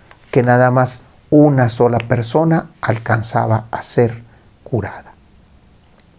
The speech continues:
Pero podríamos decirlo, ¿qué es lo que curaba?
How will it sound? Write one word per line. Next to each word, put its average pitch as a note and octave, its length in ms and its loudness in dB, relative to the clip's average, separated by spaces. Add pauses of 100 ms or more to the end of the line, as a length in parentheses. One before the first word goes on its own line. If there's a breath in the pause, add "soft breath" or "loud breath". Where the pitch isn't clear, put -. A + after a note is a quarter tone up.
(1300 loud breath)
Pero A2+ 280 2
podríamos A#2 540 2
decirlo, D#3 540 0 (540)
¿qué C#3 200 4
es C3+ 60 2
lo D3 160 2
que C#3+ 140 0
curaba? D3+ 500 2